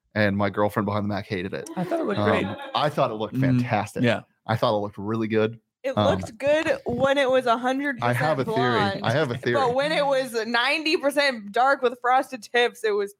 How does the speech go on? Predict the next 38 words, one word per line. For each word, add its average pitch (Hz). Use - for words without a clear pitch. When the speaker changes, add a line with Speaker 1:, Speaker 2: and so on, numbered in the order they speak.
Speaker 3:
time 233
to 214
go. 202
Speaker 1:
I 113
was 110
getting 127
a 120
lot 123
of 113
looks 120
from 101
other 101
women 101
Speaker 2:
Mm. 127
Speaker 1:
because 107
of 101
my 101
blonde 107
hair. 104
And 123
Speaker 2:
Yeah. 117
Speaker 1:
I -
think 131
that's 117
why 107
she 98
didn't 95
like 98
it. 104
Speaker 2:
I, 127
I -
get 113
it. 107
Speaker 1:
Um, 135
Speaker 2:
I 127
get 120
it. -
Speaker 1:
yeah. 135